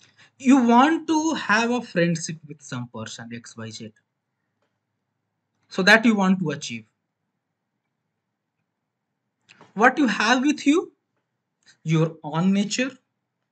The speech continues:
your own behavior, your own strength, your own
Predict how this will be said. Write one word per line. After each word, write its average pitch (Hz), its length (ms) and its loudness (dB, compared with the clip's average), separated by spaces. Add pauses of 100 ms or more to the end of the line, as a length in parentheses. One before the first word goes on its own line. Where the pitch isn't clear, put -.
your 151 280 -8
own 156 240 -2
behavior, 214 540 0 (500)
your 156 300 -4
own 170 260 0
strength, - 560 -4 (240)
your 156 260 -4
own 196 380 0